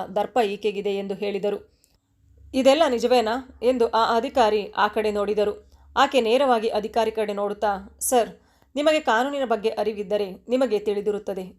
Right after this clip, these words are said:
ಯಾವುದೇ ತಪ್ಪು ಮಾಡದಿರುವ ಮಹಿಳೆಯನ್ನು ಈ ರೀತಿ ಅವಾಚ್ಯ ಶಬ್ದಗಳಿಂದ ಬೈದು ಹಿಂಸೆ ಮಾಡುವುದು ಕಾನೂನು ಪ್ರಕಾರ ತಪ್ಪು ಎಂದು ನಿಮಗೆ ತಿಳಿದಿಲ್ಲವೇ?" ಎಂದು ಕೇಳಿದಳು. ಅಲ್ಲಿ ಕೆಲ ಸಮಯ ನಿಶಬ್ದವಾಗಿತ್ತು.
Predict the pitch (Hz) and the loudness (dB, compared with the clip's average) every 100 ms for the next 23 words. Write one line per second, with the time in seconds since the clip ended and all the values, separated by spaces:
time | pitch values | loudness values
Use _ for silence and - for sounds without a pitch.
0 | _ 240 240 277 302 277 226 277 247 226 | _ 2 4 4 2 -2 -2 -2 0 0
1 | 214 208 196 196 233 214 202 202 - _ | 0 -2 -4 -4 -4 -4 -4 -8 -12 _
2 | _ _ _ 254 220 208 247 - 214 254 | _ _ _ -2 0 0 0 2 4 4
3 | 269 247 185 240 240 220 202 185 208 214 | 0 -6 -2 0 0 -2 -4 -4 -2 -2
4 | 196 202 214 240 196 190 196 202 - _ | -4 -6 -2 0 0 -2 -2 -4 -6 _
5 | _ _ _ _ - 254 254 311 294 247 | _ _ _ _ 2 6 6 4 0 -2
6 | 233 220 214 226 220 269 233 214 214 202 | -2 0 0 -2 -2 -2 -2 -2 -4 -4
7 | 202 220 233 233 208 208 208 - 226 220 | -2 2 4 4 2 -2 -6 -4 -2 0
8 | 208 208 214 208 208 208 - _ _ _ | 0 0 -2 0 -2 -4 -12 _ _ _
9 | - 247 311 269 233 247 220 247 214 196 | 0 2 2 2 2 2 0 2 2 -2
10 | 214 - 202 185 208 208 202 202 | -10 -8 -6 0 2 2 0 -8